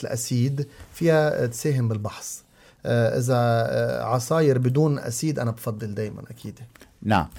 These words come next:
Speaker 2: آه، دكتور، لما نحكي قهوة وشاي، هل بينحسبوا
Speaker 1: آه، أكيد،
Speaker 2: ع-،
Speaker 1: أكيد.
Speaker 2: على من السوائل؟
Speaker 1: أكيد سوائل هودي أكيد، أكيد. بس مشكلتهم إنه مثل ما قلنا قبل شوي، فيهم يعملوا، آه، يكون في هيجان زيادة للمثانة، ونصير نفوت كتير على الحمام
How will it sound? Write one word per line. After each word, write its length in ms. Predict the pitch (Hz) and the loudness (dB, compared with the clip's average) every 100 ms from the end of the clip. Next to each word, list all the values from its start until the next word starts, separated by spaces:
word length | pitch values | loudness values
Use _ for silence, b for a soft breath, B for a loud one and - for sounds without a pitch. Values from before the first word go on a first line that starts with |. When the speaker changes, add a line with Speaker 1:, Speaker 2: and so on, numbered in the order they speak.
| B 80 - | B -12 2
Speaker 2:
آه، 320 | 107 107 104 | 6 8 6
دكتور، 320 | 101 98 135 | 2 0 4
لما 280 | 131 113 104 | 6 4 2
نحكي 340 | 107 - 113 101 | -2 -2 2 2
قهوة 280 | 110 113 | 2 2
وشاي، 480 | 92 - 104 104 87 | 0 0 0 2 0
هل 280 | 92 110 104 | -2 -2 -2
بينحسبوا 1120 | 95 95 95 110 - 123 117 101 95 92 90 - B B - | -4 -6 -4 -6 -4 -4 -2 -2 -2 -2 -4 -8 B B -2
Speaker 1:
آه، 100 | 151 | -2
أكيد، 260 | 117 196 | 0 -4
Speaker 2:
ع-، 180 | - 92 | -4 -6
Speaker 1:
أكيد. 160 | - 135 | -4 -2
Speaker 2:
على 280 | 90 101 101 | 0 0 0
من 140 | 95 | 0
السوائل؟ 560 | 104 - 98 101 110 127 | -2 0 2 2 2 0
Speaker 1:
أكيد 220 | 117 151 | -2 -4
سوائل 400 | - 110 147 120 | -4 -2 -2 -2
هودي 180 | 101 107 107 | -6 -8 -10
أكيد، 180 | 131 117 | -10 -10
أكيد. 260 | 113 - 139 | -8 -6 -2
بس 180 | 147 | -2
مشكلتهم 480 | 165 160 240 226 175 | -2 -2 -2 -2 -2
إنه 120 | 170 | -4
مثل 160 | 165 165 | -6 -6
ما 60 | 170 | -6
قلنا 180 | 156 | -6
قبل 200 | 135 131 | -4 -6
شوي، 320 | 120 135 135 139 B B - | -4 0 0 -2 B B -6
فيهم 280 | 151 147 | -2 0
يعملوا، 760 | 131 131 147 139 131 127 127 - | 0 2 2 0 2 2 2 2
آه، 40 | |
يكون 240 | 123 120 135 | 0 -2 -6
في 180 | 120 127 | -2 0
هيجان 480 | 135 135 135 175 | 2 2 2 0
زيادة 260 | 135 143 127 | 0 -2 -2
للمثانة، 760 | 117 113 117 143 135 113 131 165 B B - | -2 -2 -4 -2 -2 0 0 -2 B B -8
ونصير 380 | 131 131 160 147 | -4 -4 -4 -6
نفوت 360 | 131 120 160 147 | -6 -8 -10 -8
كتير 140 | 151 | -6
على 80 | 127 | -6
الحمام 300 | - 143 | -6 -6